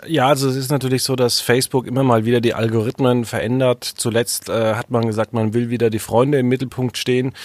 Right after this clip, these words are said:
Es gibt natürlich immer mehr Seiten im Internet bei Facebook.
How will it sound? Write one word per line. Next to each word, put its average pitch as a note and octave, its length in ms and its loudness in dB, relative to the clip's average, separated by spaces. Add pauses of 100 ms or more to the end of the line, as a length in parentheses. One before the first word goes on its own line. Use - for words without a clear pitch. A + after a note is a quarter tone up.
(280)
Es A2+ 140 -4
gibt C3 140 -8
natürlich B2+ 420 2
immer C3+ 180 0
mehr A#2+ 520 2
Seiten C#3+ 880 -2
im B2 640 -2
Internet D3 600 0
bei B2 140 2
Facebook. C3+ 640 0